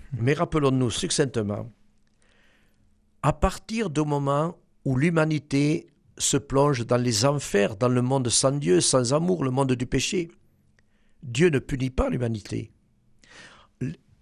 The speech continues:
le, je crois que c'est Isaïe ou Ézéchiel qui parle de la vengeance de Dieu. Dieu va se venger, non pas contre l'homme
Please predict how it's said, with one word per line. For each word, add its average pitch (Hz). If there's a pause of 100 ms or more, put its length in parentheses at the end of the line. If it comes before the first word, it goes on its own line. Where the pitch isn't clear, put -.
(360)
le, 131
je 131
crois 170
que -
c'est -
Isaïe 151 (200)
ou 127
Ézéchiel 135
qui 139
parle 165
de 120
la 120
vengeance 185
de 117
Dieu. 104 (400)
Dieu 170
va 160
se -
venger, 147 (160)
non 143
pas 160
contre 127
l'homme 143